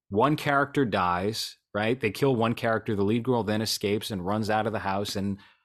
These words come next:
he doesn't give a shit about anybody else. He lets them live. He just esca-, he fakes being injured by the side of it. Somehow he manages to beat her there and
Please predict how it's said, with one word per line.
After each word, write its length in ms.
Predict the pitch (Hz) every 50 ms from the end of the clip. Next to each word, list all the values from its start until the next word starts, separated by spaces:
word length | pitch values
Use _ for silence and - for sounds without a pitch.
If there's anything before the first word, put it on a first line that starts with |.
| _ _ _ _
he 100 | - 120
doesn't 260 | 131 160 147 156 147
give 160 | 127 147 185
a 60 | 214 185
shit 200 | - - 139 120
about 240 | 98 110 107 101 98
anybody 400 | 98 92 87 80 90 90 87 85
else. 440 | 78 71 69 71 - - - - _ _ _ _ _ _ _ -
He 100 | 117 117
lets 240 | 123 135 143 139 -
them 160 | 156 147 143
live. 240 | 151 180 202 120 85
He 80 | 95 101
just 220 | 113 127 117 -
esca-, 280 | 120 - - - 160 120
he 160 | 120 107 120 113
fakes 480 | - - 135 143 156 131 - - - - - - - _ _ _
being 200 | - 135 135 127
injured 540 | 123 113 131 160 156 120 107 101 101 107 110
by 140 | - - -
the 80 | 107 101
side 240 | - 127 123 120
of 80 | 120 113
it. 140 | 113 110 -
Somehow 460 | - 147 160 190 170 151 170 156 147
he 120 | 123 131
manages 640 | 123 110 113 127 139 147 143 123 101 123 113 - -
to 80 | 117
beat 300 | 104 85 85 120 135 135
her 180 | 110 120 120 117
there 400 | 98 110 107 110 110 110 110 107
and 160 | 101 95 92